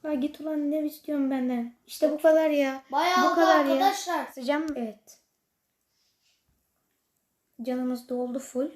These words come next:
Speaker 1: Çok az kaldı bu arada.
Speaker 2: Bitti mi?
Speaker 1: Oynayacağız.
Speaker 2: Kazanacağız. Oynanıyor.
Speaker 1: Kule. Alacağız kuleyi be.
Speaker 2: Aldınız.
Speaker 1: Hadi.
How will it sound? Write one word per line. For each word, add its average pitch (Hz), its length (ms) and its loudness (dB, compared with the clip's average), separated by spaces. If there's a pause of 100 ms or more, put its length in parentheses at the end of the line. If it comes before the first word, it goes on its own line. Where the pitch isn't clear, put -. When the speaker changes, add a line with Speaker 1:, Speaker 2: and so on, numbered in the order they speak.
(580)
Speaker 1:
Çok - 100 -10
az 302 200 -2
kaldı 247 400 -4
bu 240 100 -2
arada. 240 140 -2
Speaker 2:
Bitti 240 80 0
mi? 233 80 4
Speaker 1:
Oynayacağız. 240 440 -4 (140)
Speaker 2:
Kazanacağız. 294 600 -2
Oynanıyor. 320 420 0
Speaker 1:
Kule. 262 340 0 (440)
Alacağız 262 480 0
kuleyi 233 360 -4
be. 233 220 -8 (520)
Speaker 2:
Aldınız. 294 500 -2
Speaker 1:
Hadi. 262 420 2